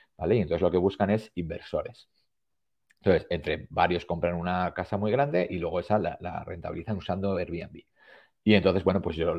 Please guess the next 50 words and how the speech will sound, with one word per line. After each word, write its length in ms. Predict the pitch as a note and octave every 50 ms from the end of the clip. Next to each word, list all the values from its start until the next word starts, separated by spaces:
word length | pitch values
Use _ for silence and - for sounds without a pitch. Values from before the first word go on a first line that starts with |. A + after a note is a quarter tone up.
| E2
estuve 340 | - D#2+ - - D#2+ D#2+ E2+
haciendo 320 | E2+ - F2+ E2 E2+ E2+ D2+
con 160 | E2 D#2+ D#2+
ellos 220 | D#2+ E2 E2 -
toda 180 | - E2+ E2 D#2+
la 80 | D#2+
captación 460 | D#2 - E2+ - - D#2+ - E2 D#2+ D#2+
de 100 | D#2+ D#2+
leads 320 | D#2+ D#2+ - - - _ - - - - _ _
de, 400 | - E2+ E2 D#2 D2 C#2+ C#2+ D2 D#2
de 80 | E2+
posibles 440 | - - - - F#2 E2+ F2+ E2+ -
inversores 520 | F2+ E2+ E2+ E2+ E2 - - E2 E2+ E2 -
para 160 | - E2 F2
el 120 | E2+ -
proyecto, 640 | - E2+ E2+ E2+ E2+ - - - G2 G2+ - - _ _ _ _ _ _ _ _ _ _ _
usando 280 | - - F2 E2+ - -
LinkedIn, 460 | - F#2 A2 A#2 - F2+ E2+ F#2 D#2+
etcétera, 300 | D2+ - D#2+ D2 - - _ - - - - _ _
¿vale? 220 | - D#2 E2 - - - _
Pero, 160 | - F#2 F2+
por 80 | F#2+ F2+
ejemplo, 160 | A2+ G2+ E2+ -
y 100 | F#2+ F2+
ese 80 | G2+
es 100 | G2 -
un 160 | G#2+ G2 F#2
cliente 340 | - G#2 G#2 A2+ A#2+ A#2+ D#3+
que 100 | D#3 -
surgió 640 | - - F2+ - - - A#2+ C3 C#3+ - - - - _ _ - _ _ _
y 540 | - F#2+ F#2 - F2+ F2 F2 F2 F2 D#2+ D#2
que 80 | - -
estaban 280 | - - G2 A2 A#2
en 40 | G#2
Estados 300 | E2+ - E2 E2 D#2 -
Unidos, 400 | F2 B2+ C#3+ F#2+ - - - - -
eh, 400 | E2 E2 D#2 D#2+ D#2 E2 D#2+ D2+
y 120 | - E2 D2
que, 340 | - D#2+ D#2+ D2+ D2+ D2+ D2+
bueno, 160 | D#2 F2 F2 E2+
yo 60 | D#2+
he 20 |
estado 160 | D#2+ - E2
trabajando 340 | E2+ E2+ D#2+ F2 E2 E2 D#2+
con 120 | E2+ E2 F2
ellos 220 | F#2 A2 B2 A#2+
sin 140 | - F#2 D#2+
ningún 260 | D#2+ D2 D#2+ E2+ D#2
tipo 220 | - F2 - D#2
de, 460 | D2 D#2 E2 D#2+ D2+ D2 D2+ D2+ -